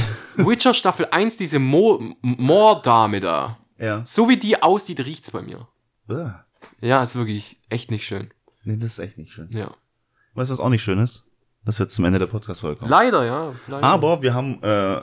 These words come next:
Speaker 1: eine kleine Neuigkeit, was unsere Playlist angeht. Also wir haben, unsere Playlist gibt's noch. Also unsere Play-, Play-, Playlist. Aber wir haben sie ein bisschen abgeändert. Es gibt jetzt, äh, für Staffel eins und für, ähm, Staffel zwei separate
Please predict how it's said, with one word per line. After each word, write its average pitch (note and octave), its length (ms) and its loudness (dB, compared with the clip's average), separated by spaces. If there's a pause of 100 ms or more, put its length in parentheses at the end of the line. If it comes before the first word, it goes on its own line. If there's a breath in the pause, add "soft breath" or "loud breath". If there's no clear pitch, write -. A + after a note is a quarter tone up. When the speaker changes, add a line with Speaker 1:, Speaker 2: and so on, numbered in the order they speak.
Speaker 1:
eine A2+ 200 4
kleine A2 260 2
Neuigkeit, A#2+ 640 0 (360)
was A2+ 160 -2
unsere A2+ 320 2
Playlist D3+ 420 -2
angeht. F2+ 240 -8 (220 loud breath)
Also A#2+ 260 0
wir C3 120 2
haben, F3 300 -2 (360)
unsere A#2 200 2
Playlist B2+ 340 0
gibt's F#3+ 220 -8
noch. C3 200 -6 (580)
Also G2 200 -8
unsere G2 220 -6
Play-, B2 300 2
Play-, A2 200 2
Playlist. A#2 540 2 (400 soft breath)
Aber B2+ 540 2 (280)
wir A#2+ 100 0
haben A#2+ 100 2
sie A#2+ 60 0
ein - 20 0
bisschen A2+ 160 -2
abgeändert. D2 560 0
Es - 140 0
gibt - 200 0
jetzt, A#2 280 -4
äh, F#2 440 2
für G#2 160 -6
Staffel A2+ 340 -2
eins D3+ 580 -2 (500 soft breath)
und D3+ 280 -2
für, C#3+ 720 -4
ähm, A2 720 -2 (140)
Staffel G2+ 360 -6
zwei G#2+ 380 2
separate G#2+ 920 -2